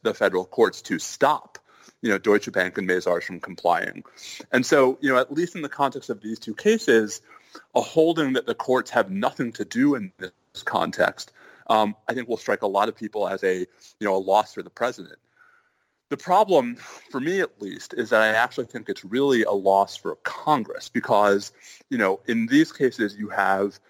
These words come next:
third parties who are voluntarily willing to comply with the subpoena. But the only way the court, I think, could say that these cases are not justiciable at all is to say that these kinds of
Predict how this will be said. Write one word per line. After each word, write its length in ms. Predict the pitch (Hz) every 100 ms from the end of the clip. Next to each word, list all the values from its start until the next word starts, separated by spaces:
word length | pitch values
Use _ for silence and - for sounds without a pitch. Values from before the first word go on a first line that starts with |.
| _ _
third 280 | 127 123 120
parties 400 | - 107 101 101
who 180 | - 98
are 100 | 92
voluntarily 840 | - 104 117 104 - 117 117 113
willing 340 | 101 101 98 92
to 80 | -
comply 380 | 98 - 98
with 100 | 90
the 80 | 90
subpoena. 640 | - - 131 131 95 - _ - - _ -
But 200 | 113 -
the 120 | -
only 280 | 131 151 160
way 180 | 139 117
the 100 | 110
court, 380 | - 123 117 -
I 60 | 98
think, 260 | 113 101
could 160 | - -
say 580 | - 117 120 - - - _ _ - -
that 160 | 107
these 180 | 110 -
cases 340 | 123 113 113
are 80 | 104
not 220 | 101 104
justiciable 520 | 113 - 110 98 92 87
at 60 |
all 440 | 107 107 87 85 _ _ _ _ _ _ - -
is 140 | 127
to 100 | 123
say 220 | - 117
that 240 | 107 - -
these 240 | 123 135
kinds 400 | - - 107 104
of 100 | -